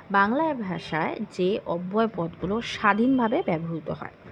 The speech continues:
উপসর্গের ক্ষেত্রে কী দেখেছিলাম? সেগুলো আলাদাভাবে ব্যবহার হয় না। অনুসর্গের ক্ষেত্রে কী বলা হচ্ছে? সেগুলো আলাদাভাবে ব্যবহৃত হয়।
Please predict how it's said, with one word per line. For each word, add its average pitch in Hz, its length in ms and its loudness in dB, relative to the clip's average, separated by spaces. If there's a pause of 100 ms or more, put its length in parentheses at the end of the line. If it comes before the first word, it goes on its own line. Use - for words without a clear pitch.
(800)
উপসর্গের 269 440 6
ক্ষেত্রে 262 260 0
কী 254 140 -4
দেখেছিলাম? 254 440 0
সেগুলো 220 460 -4
আলাদাভাবে 190 480 -4
ব্যবহার 180 380 -2
হয় 180 220 -2
না। 147 100 -6
অনুসর্গের 233 580 -2
ক্ষেত্রে 233 300 -4
কী 233 140 -4
বলা 196 240 -2
হচ্ছে? 214 260 -6
সেগুলো 202 320 -4
আলাদাভাবে 190 580 -4
ব্যবহৃত 196 440 -4
হয়। 165 200 -6